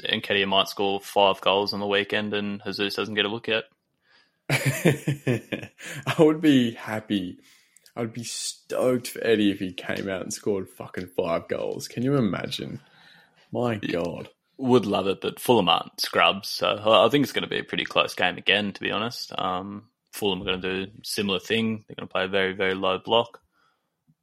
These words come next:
Speaker 1: Um,
Speaker 2: Pretty
Speaker 1: just, you know,
Speaker 2: much.
Speaker 1: def-, defend, defend, defend. So, you know, it's gonna, gonna be
Speaker 2: They
Speaker 1: a good
Speaker 2: just
Speaker 1: game.
Speaker 2: sold, um, uh,
Speaker 1: Mitrovic.
Speaker 2: Mitrovic to Saudi.
Speaker 1: Yeah.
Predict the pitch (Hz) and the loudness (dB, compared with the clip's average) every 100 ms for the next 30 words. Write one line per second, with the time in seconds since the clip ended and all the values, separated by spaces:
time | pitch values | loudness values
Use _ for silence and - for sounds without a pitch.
0 | - - - 98 98 101 107 - 139 101 | -10 -8 -4 -4 -4 -8 -10 -6 -4 -2
1 | 98 98 95 98 - - - 101 101 95 | -2 -2 -2 -4 -4 -4 -8 0 0 0
2 | - 107 98 92 110 107 110 110 - - | -4 -6 -6 -4 -2 -2 -4 -8 -8 -8
3 | - 98 - 110 98 98 139 123 - 117 | -8 -10 -12 -8 -6 0 2 2 0 0
4 | 98 110 107 98 95 101 101 92 92 92 | 2 2 2 4 4 4 2 0 -2 -8
5 | 92 - _ _ _ _ _ _ _ _ | -12 -16 _ _ _ _ _ _ _ _
6 | _ _ - - _ _ _ _ 104 98 | _ _ -14 -14 _ _ _ _ 2 2
7 | 95 110 95 110 - - 135 139 - 117 | 2 0 0 -2 0 0 0 -2 -4 0
8 | 101 98 98 - 107 113 117 113 _ _ | 2 0 -4 -8 -6 -6 -8 -10 _ _
9 | _ _ - 104 - - | _ _ -10 -8 -6 -10